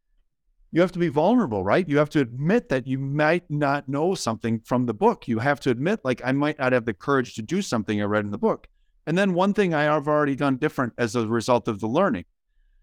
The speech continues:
So this individual accountability you can put for yourself while you're reading is just a shift in your mindset, right? Now, if someone had taught you and I that when we were, like,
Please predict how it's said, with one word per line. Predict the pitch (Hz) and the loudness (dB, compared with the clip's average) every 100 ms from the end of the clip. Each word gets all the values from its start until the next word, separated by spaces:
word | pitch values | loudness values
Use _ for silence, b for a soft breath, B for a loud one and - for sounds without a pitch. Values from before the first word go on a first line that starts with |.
| _ | _
So | - 170 | 0 2
this | 165 - | 2 0
individual | 196 226 208 190 160 151 | 2 2 4 2 2 2
accountability | 127 - 165 143 113 214 208 139 131 - - | 0 -2 -2 -2 0 0 2 0 -4 -10 -6
you | 139 143 | -4 0
can | 139 123 | 0 -2
put | - 160 156 _ _ - | -2 -4 -4 _ _ -2
for | 139 | 2
yourself | 120 110 196 277 233 - - | 2 2 2 2 0 -8 -12
while | 127 120 110 | 0 2 4
you're | 107 | 2
reading | 101 113 98 95 107 147 _ _ _ _ | 0 0 -2 -2 -4 -6 _ _ _ _
is | 165 147 | -2 0
just | 202 - | -2 -2
a | |
shift | 165 - 196 - | -4 -2 -2 0
in | 160 | -2
your | 147 | -2
mindset, | 151 190 247 - 92 - _ 104 | 0 2 0 -2 -10 -14 _ -2
right? | 135 233 _ _ _ | 0 -2 _ _ _
Now, | 185 175 | 0 0
if | 156 | 0
someone | 240 302 233 | 0 2 2
had | 180 | 0
taught | - 175 160 | 2 0 2
you | 175 160 | 0 0
and | 139 | 2
I | 160 | 2
that | 165 120 | 0 0
when | 127 123 | -2 -2
we | 139 | 0
were, | 139 | 0
like, | 123 117 | 0 -2